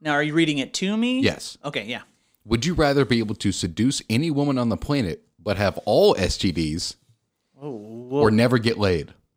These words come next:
Speaker 1: I never get laid. Do you, okay. Do you know how horrifying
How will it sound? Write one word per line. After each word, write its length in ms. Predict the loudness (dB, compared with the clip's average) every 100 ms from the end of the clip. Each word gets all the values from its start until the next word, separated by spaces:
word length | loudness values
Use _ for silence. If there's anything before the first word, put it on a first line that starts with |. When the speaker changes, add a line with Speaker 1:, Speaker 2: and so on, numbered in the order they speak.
| _ _ _ _ _ _ -2
Speaker 1:
I 80 |
never 340 | 2 4 6 4
get 160 | 4 4
laid. 340 | 2 2 -6 _ _ _ _ _ _ 0
Do 120 | 4
you, 280 | 6 4 0
okay. 400 | 0 2 2 -4 _ _ _ _ _ _ _ _ _
Do 160 | -4 -2
you 160 | 0 2
know 220 | 4 4
how 200 | 2 0
horrifying 1500 | 0 -2 4 8 8 6 4 2 2 4 4 2 0 -2 -8